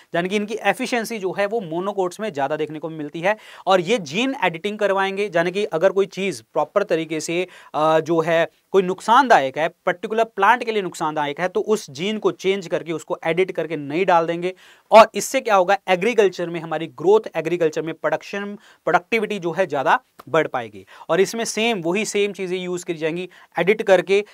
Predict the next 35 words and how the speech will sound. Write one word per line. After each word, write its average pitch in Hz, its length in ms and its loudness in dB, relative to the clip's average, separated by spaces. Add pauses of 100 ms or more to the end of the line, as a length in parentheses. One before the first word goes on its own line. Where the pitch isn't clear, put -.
(140)
ये 190 120 4
ट्रांसक्रिप्शन 214 880 2
एक्टिवेट 202 420 2
किया 156 180 -2
जाएगा। 123 260 -6
ये 156 140 -4
ट्रांसक्रिप्शन 180 540 -4
समझ 190 260 -2
गए 214 80 -4
ना, 262 120 2
वही 214 340 0
जो 151 100 -8
डीएनए 170 420 0
से 190 120 -4
आरएनए 156 400 0
बनता 147 300 -2
है, 135 160 -10 (260)
उस 170 120 -6
प्रोसेस 165 380 0
को 175 100 -2
हम 165 100 -2
क्या 165 120 -2
कहते 160 220 -4
हैं, 214 180 0 (280)
ट्रांसक्रिप्शन। 165 640 0
वही 233 220 6
सेम 220 260 -2
चीज़ 202 260 -8
यहाँ 165 200 -2
पे 170 140 -8
आपका 165 400 2 (240)
चीज़ें 185 240 2
यूज़ 180 360 -6
करी 190 160 -2
जाएंगी। 180 320 -4